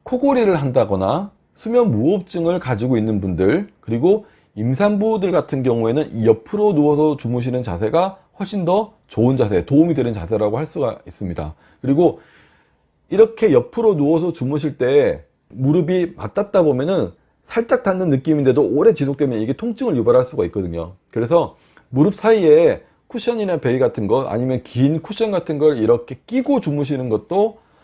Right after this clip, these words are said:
더 편안한 수면을 취할 수 있는데 도움이 될 수 있습니다. 역류성 식도염을 가지고 있는 분들 같은 경우에는 바로 눕는 것보다는 옆으로 눕는 것이 좋은데,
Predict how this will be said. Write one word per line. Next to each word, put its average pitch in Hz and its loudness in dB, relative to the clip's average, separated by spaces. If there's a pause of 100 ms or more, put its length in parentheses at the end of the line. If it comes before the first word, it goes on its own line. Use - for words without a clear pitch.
(140)
더 113 0
편안한 196 -2
수면을 160 -2
취할 190 0
수 147 -8
있는데 120 -2
도움이 120 0
될 101 0
수 117 -8
있습니다. 80 -6 (540)
역류성 233 0
식도염을 240 2
가지고 123 -4
있는 113 -4
분들 104 0
같은 98 -4
경우에는 98 0 (400)
바로 170 2
눕는 208 0
것보다는 175 0
옆으로 214 2
눕는 143 -2
것이 120 -4
좋은데, 95 -2